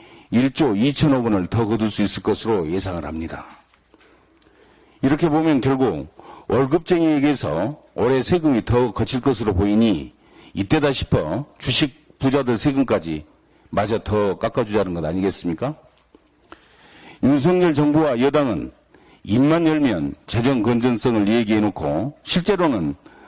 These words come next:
나라, 나라 곳간을 채울 생각 자체가 없어 보입니다. 추경호 부총리는 주식 양도 소득세 완화와 관련된 질문을 받고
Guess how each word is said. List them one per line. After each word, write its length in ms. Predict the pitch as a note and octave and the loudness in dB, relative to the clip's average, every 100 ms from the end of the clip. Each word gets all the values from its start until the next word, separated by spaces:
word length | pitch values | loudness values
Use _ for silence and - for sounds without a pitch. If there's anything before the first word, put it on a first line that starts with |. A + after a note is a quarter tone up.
| - - | -20 -12
나라, 360 | - G#2+ C#3+ C#3 - | -2 0 2 0 -4
나라 300 | G#2+ A#2 C3+ | -2 0 0
곳간을 760 | A#2+ G#2+ B2 C3+ C#3 A#2 D#2+ D#2 | 0 -2 0 2 2 0 -2 -4
채울 380 | - D#3+ C#3+ G#2 | 0 2 2 0
생각 340 | C#3+ D#3+ B2 | 0 0 -2
자체가 720 | - G#2 - C#3 A2 E2 D#2+ - | -6 -2 0 0 0 -2 -8 -4
없어 300 | G#2 - G#2 | -4 -2 -4
보입니다. 540 | D#2 D#2+ D2+ - - - _ _ _ _ _ _ _ _ _ - - - - _ _ | -2 -6 -6 -10 -16 -20 _ _ _ _ _ _ _ _ _ -20 -20 -20 -20 _ _
추경호 420 | - E3 G3 F3 | -4 0 2 0
부총리는 800 | B2+ C#3+ D#3+ D3 E3 D3 F2 C#2+ - - | -2 0 4 4 4 2 0 -4 -12 -8
주식 360 | C3+ D3+ C#3+ | -4 0 2
양도 420 | A#2 C3+ D3+ D3 | 2 4 4 2
소득세 440 | B2+ D#3+ D3 C3+ C3+ | 2 2 2 0 0
완화와 1300 | G#2+ A2+ A2 D#2+ F#2+ C#3+ - _ _ _ - C3 C3+ | 2 2 0 0 -4 -4 -10 _ _ _ 0 0 0
관련된 420 | A#2 C3 C#3 B2 | 0 2 2 0
질문을 420 | - B2 C3+ B2 | 0 2 2 0
받고 400 | F#2+ F2 F2 C#2 | -2 -4 -4 -4